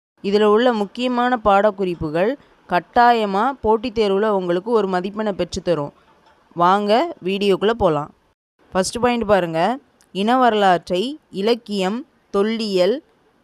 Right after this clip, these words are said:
கல்வெட்டு, பண்பாடு ஆகிய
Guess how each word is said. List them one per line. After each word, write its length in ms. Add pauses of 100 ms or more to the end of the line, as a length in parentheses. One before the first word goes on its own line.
கல்வெட்டு, 600 (260)
பண்பாடு 640 (560)
ஆகிய 400